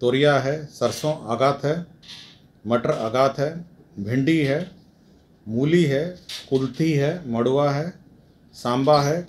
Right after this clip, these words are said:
कोदो है, ज्वार है और बरसीम है। तो कु-, करीब इकतालीस हजार बरासी क्विंटल ये बीज है और पचास करोड़ लागत से यह आकस्मिक फसल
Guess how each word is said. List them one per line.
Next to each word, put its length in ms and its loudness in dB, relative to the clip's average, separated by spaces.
कोदो 320 4
है, 400 -4
ज्वार 300 2
है 240 -6
और 100 -8
बरसीम 340 -4
है। 200 6
तो 100 -2
कु-, 380 -6
करीब 500 2
इकतालीस 540 4
हजार 260 4
बरासी 440 2
क्विंटल 520 -4
ये 100 -6
बीज 360 -4
है 160 -4
और 180 -6
पचास 360 0
करोड़ 220 -2
लागत 240 -6
से 140 -4
यह 260 0
आकस्मिक 600 -4
फसल 360 -2